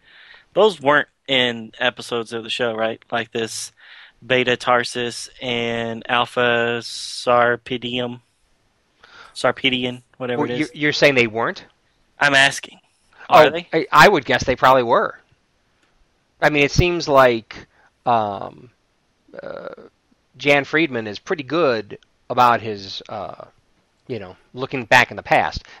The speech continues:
Speaker 2: Maybe not quite as scholarly as Mister, uh, David, but, um, I, I, I think he probably got some of the stuff right.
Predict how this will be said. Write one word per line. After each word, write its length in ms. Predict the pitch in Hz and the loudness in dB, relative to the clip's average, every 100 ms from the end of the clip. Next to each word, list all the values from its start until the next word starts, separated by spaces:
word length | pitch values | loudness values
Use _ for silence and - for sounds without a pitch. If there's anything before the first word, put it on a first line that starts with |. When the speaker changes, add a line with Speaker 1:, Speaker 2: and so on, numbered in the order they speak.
| - | 0
Speaker 2:
Maybe 260 | 147 139 | 0 0
not 240 | 131 131 - | 0 0 0
quite 280 | - 147 127 | 0 2 2
as 100 | 110 | -2
scholarly 640 | - 131 131 110 107 101 | 2 2 2 -2 -4 -6
as 140 | 98 | -8
Mister, 480 | 117 113 101 90 92 - | -8 -10 -10 -12 -12 -12
uh, 300 | 98 - - | -12 -12 -4
David, 340 | 147 165 85 - | 0 0 -2 -10
but, 240 | 92 - - | -12 -12 -12
um, 380 | 101 95 90 _ _ _ _ _ _ - - _ _ - - | -10 -10 -16 _ _ _ _ _ _ -20 -20 _ _ -20 -10
I, 140 | 107 98 | -6 -4
I, 220 | 107 107 - | -6 -8 -10
I 180 | 127 131 | -6 0
think 140 | 190 165 | 0 -2
he 80 | |
probably 220 | 131 120 107 | 0 0 2
got 240 | 113 104 _ _ | 0 -2 _ _
some 180 | - 120 | -8 -8
of 60 | |
the 60 | 104 | -4
stuff 320 | - 104 - | -6 -6 -10
right. 240 | 98 101 | -10 -10